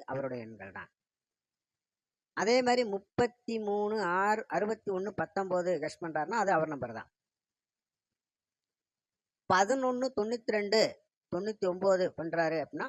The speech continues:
அது அவருடைய எண் தான். ஆக பூஜ்ஜியம் அப்படிங்கிறது எந்த இடத்துல வேணாலும் வரலாம், பொதுவான எண். இந்த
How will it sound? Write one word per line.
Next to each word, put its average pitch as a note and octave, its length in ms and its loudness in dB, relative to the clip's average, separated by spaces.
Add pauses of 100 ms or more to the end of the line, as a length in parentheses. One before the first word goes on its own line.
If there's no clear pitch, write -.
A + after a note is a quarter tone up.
(100)
அது F#3+ 280 -2
அவருடைய C#3+ 340 -2
எண் A#2 140 -14
தான். A2 200 -12
ஆக D3+ 200 -6
பூஜ்ஜியம் F3+ 380 -4
அப்படிங்கிறது D3+ 380 -6
எந்த C#3+ 120 -10
இடத்துல D3 260 -6
வேணாலும் C#3 280 -8
வரலாம், G#2+ 280 -12 (100)
பொதுவான C#3+ 420 -8
எண். A2 200 -16 (1700)
இந்த F#3+ 120 -2